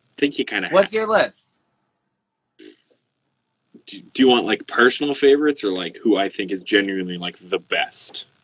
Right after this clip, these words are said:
Speaker 2: So
Speaker 1: 'Cause I
Speaker 2: I'll, I'll give you my list first, so you have a second to kind of, uh, compare. 'Cause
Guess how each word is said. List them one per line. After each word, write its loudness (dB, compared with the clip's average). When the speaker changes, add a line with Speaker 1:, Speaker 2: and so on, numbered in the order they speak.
Speaker 2:
So 2
Speaker 1:
'Cause 2
I 6
Speaker 2:
I'll, 0
I'll 2
give -4
you -4
my 2
list -4
first, -6
so -8
you -4
have 2
a 0
second -4
to -12
kind -2
of, -4
uh, -2
compare. -8
'Cause 0